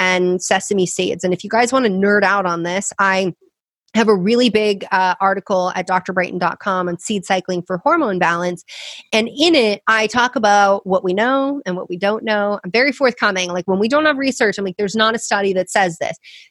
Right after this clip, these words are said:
This is what we know about the seeds and nutritionally and how they work and how they can support you in your menstrual cycle." And to understand, you don't have to be dogmatic about it. And at the same time, you, you know, not being dogmatic,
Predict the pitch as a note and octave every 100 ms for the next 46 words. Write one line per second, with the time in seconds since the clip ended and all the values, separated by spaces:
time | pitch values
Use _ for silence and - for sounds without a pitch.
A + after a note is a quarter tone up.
0 | - F3+ B3 C4 D4 A#3 A#3+ G3+ G#3+ G3
1 | F#3+ F#3+ E3+ - - - A#3 B3 A3+ G3
2 | F#3 F#3+ - A3+ - A#3+ A#3 A3+ F3+ F3+
3 | F3+ F3+ F3 A3 A3+ G3+ F#3+ F#3 F3+ F#3
4 | - F3+ F#3+ F#3 F#3 F3 E3+ E3+ F3+ -
5 | F#3 F3 E3+ E3+ F3 - _ - _ _
6 | G#3+ G#3 G3 F#3+ - A3+ A#3+ C#4+ - A3
7 | G3+ A3+ - _ F#3 F3+ F#3 F#3+ A3 A#3
8 | A#3 A#3 A3+ A3 A3 A3+ G#3+ A3 A#3+ -
9 | - - - G3+ F#3 F#3 G3 G3 - A3+
10 | A3 A3+ A3+ G3+ G3 G3+ G3 G3 G3+ -
11 | A3 G#3+ F#3 G#3 F#3 F#3 F3+ G#3 G3 G#3
12 | F#3+ F#3 F3+ G#3 G#3+ F#3